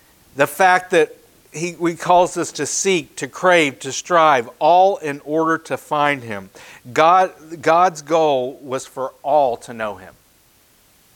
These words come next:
God wants everyone to know him. Look at verse, uh, as verse twenty-seven continues to say, "The goal is to do-, know he's not far from him,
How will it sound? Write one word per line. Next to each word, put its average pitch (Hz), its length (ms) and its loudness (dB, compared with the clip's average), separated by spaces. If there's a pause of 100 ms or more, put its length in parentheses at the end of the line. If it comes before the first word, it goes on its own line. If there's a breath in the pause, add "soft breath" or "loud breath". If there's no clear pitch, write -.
(500)
God 175 280 -10
wants 165 420 -8
everyone 147 420 -6
to 139 60 -8
know 139 260 -6
him. 92 180 -14 (1900)
Look 151 180 -2
at 156 60 -4
verse, 143 400 0
uh, 123 340 0
as 135 260 2
verse 143 360 0
twenty-seven 151 540 -2
continues 135 400 -6
to - 80 -8
say, 131 120 0
"The 123 120 -4
goal 151 260 4
is 143 120 -2
to 143 100 -10
do-, 147 280 -6
know 170 360 4
he's 131 260 -6
not 143 240 2
far 160 300 2
from 170 260 -10
him, 175 240 -6